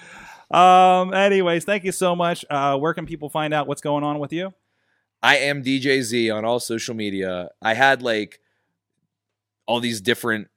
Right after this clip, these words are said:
Speaker 1: Oh,
Speaker 2: social media
Speaker 1: thank you
Speaker 2: handles for the
Speaker 1: s-,
Speaker 2: longest
Speaker 1: thank you
Speaker 2: time.
Speaker 1: so much for narrowing those down.
Speaker 2: Uh,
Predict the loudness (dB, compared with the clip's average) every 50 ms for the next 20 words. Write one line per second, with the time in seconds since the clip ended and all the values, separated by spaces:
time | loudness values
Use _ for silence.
0 | _ _ _ _ _ -8 -6 -6 -4 -4 -4 -4 -4 -4 -4 -2 -2 -4 -2 0
1 | 0 0 0 -2 -2 -4 -4 -2 -4 -4 -2 -2 -2 0 0 -2 -2 -2 -2 -2
2 | -2 -2 0 2 2 4 4 4 4 2 2 0 0 -2 -2 -4 -4 -2 -2 -2
3 | -2 -2 -2 -2 -4 -4 -4 -4 -4 -4 -6 -8 -10 -10 -10 -10 -10